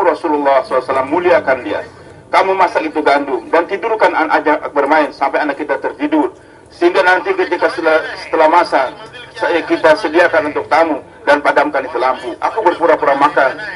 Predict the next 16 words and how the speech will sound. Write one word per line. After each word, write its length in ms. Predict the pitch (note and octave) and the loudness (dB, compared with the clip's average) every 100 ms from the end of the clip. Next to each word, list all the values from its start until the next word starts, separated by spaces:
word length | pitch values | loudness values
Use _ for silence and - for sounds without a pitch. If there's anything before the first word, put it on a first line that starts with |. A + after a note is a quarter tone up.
| D3+ | 0
biar 160 | D#3+ C#3 | 2 4
tamu 240 | D3 C#3+ | 2 2
yang 80 | C#3 | 0
habiskan 400 | B2 C3 D3 C3+ | -2 -4 -4 -4
ma-, 240 | B2 A#2 C3 | -2 -4 -4
itu 160 | A#2+ | -4
makanan." 480 | - G#2 A2+ - - - F3 E3 F#3 - F3 | -2 0 0 -4 -6 -8 -10 -12 -14 -2 4
Dan 240 | G3+ F#3+ | 4 2
seketika 400 | - F#3+ F#3+ G3+ | -4 -4 0 2
pun 160 | G#3 G#3 | 0 -2
berjalan 480 | G3 F3+ G#3+ G3+ | 0 4 4 4
dengan 240 | G3 F#3+ F#3+ | 2 -2 0
baik. 320 | F#3+ G3 D3 D3 - - | 0 0 -4 -16 -18 -12
Kemu-, 240 | - E3+ D#3+ | -4 -2 0
kemudian 320 | F3 F3 F3+ | 0 4 4
setelah 320 | - E3 D#3+ | 2 0 0